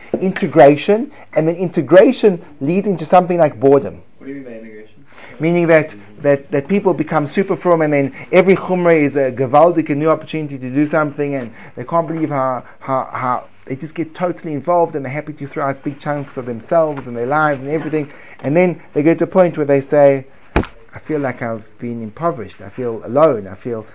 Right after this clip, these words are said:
Speaker 1: I feel like I'm not myself anymore. I feel like I'm surrounded by things, doing things that I want to do. What happened to my career? What happened to my friends? What happened to my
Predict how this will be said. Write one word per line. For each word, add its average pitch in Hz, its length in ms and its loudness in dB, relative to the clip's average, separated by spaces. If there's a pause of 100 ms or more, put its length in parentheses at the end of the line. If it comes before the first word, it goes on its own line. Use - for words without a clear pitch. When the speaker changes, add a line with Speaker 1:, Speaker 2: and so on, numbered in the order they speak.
(180)
Speaker 1:
I - 80 -16
feel 143 140 -4
like 127 180 -6
I'm 120 80 -8
not 123 140 -6
myself 190 460 -2
anymore. 135 380 -6
I 95 60 -10
feel 120 220 -10
like 110 160 -10 (260)
I'm 110 140 -12
surrounded 139 440 -2
by 123 120 -4
things, 143 260 -8
doing 151 240 -6
things 139 180 -8
that 131 100 -4
I 131 40 -2
want 120 180 -6
to 123 60 -6
do. 180 220 -2
What 139 140 -2
happened - 260 -16
to 104 80 -18
my 120 100 -14
career? 196 440 4
What 135 140 0
happened 127 180 -8
to 143 60 -8
my 165 120 -2
friends? 190 400 -4
What 147 100 -4
happened 131 280 -8
to 131 60 -10
my 123 180 -6